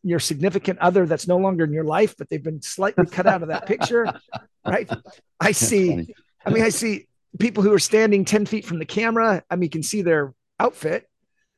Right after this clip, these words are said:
Speaker 1: So it's that photo needs to be your face, your nose. That's the human quality of it. The other two is your headline at the bottom. That's right below your picture.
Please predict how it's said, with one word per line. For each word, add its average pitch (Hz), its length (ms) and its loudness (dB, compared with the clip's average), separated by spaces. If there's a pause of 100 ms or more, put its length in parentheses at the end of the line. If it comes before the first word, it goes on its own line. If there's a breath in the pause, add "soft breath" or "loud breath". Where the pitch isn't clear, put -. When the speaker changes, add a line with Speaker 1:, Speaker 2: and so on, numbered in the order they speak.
(220)
Speaker 1:
So 190 180 2
it's 208 200 0
that 196 200 -2
photo 269 340 2
needs 208 260 -2
to 165 60 -10
be 180 80 -2
your 165 120 -2
face, - 420 -4
your 170 80 -4
nose. 196 380 2
That's - 220 -8
the 220 100 2
human 214 380 -2
quality 185 480 -2
of 131 120 -10
it. - 100 -14 (340)
The 147 140 0
other 320 160 0
two 180 540 -2 (680)
is 160 120 2
your 170 120 2
headline 240 500 2
at 233 60 0
the 269 80 -6
bottom. 185 460 0 (120)
That's 190 180 -4
right 196 120 0
below 208 220 0
your 233 160 -2
picture. 185 420 -6